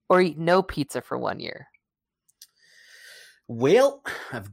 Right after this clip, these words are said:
Speaker 2: definitely eaten pizza for almost every meal, uh, for an entire year. That's what college is for, kids.
Speaker 1: I, uh,
Speaker 2: Um,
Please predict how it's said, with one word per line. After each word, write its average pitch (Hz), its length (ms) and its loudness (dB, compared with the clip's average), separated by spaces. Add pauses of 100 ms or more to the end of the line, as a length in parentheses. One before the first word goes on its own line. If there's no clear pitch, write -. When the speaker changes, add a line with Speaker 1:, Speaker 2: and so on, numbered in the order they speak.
(120)
Speaker 2:
definitely 226 500 -2
eaten 160 360 -8
pizza 139 460 -6
for 120 220 -2
almost 127 480 -2 (140)
every 120 300 0
meal, 110 320 -2
uh, 104 420 -2
for 113 180 -4
an 107 80 -2
entire 101 420 -2
year. 90 300 -4
That's 101 300 -2
what - 240 0
college 104 540 0
is 82 120 -8
for, 80 280 -10
kids. 95 520 -6 (200)
Speaker 1:
I, 330 380 4
uh, 311 60 -2
Speaker 2:
Um, 107 720 -2